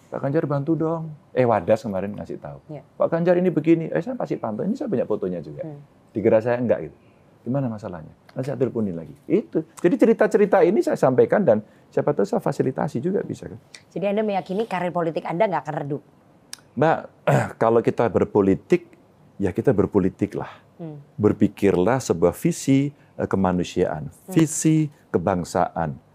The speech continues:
Speaker 1: Bagaimana kita bisa memperbaiki keadaan dimanapun kita berada.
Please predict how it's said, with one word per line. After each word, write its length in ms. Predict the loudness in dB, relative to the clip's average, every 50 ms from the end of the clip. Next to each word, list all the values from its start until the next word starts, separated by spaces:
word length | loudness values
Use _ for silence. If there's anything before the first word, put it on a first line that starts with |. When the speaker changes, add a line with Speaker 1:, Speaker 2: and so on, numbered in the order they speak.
| _ _ _ _ _ _
Speaker 1:
Bagaimana 400 | _ 0 2 4 4 4 4 4
kita 240 | 2 2 2 2 0
bisa 520 | 0 -2 -4 0 2 4 4 4 2 0 -4 _ _ _ _ _ _ _
memperbaiki 720 | 0 0 2 2 2 0 0 2 0 0 0 -2 -6 -10
keadaan 600 | -8 -6 -6 -6 -6 -8 -8 -8 -8 -10 -14 -16 -18 _ _ _ _ _ _ _ _
dimanapun 640 | 0 2 4 6 6 6 4 4 2 0 -2 -2 -4
kita 240 | -4 -4 -6 -8
berada. 400 | -8 -8 -10 -12 -12 -14 -16 -20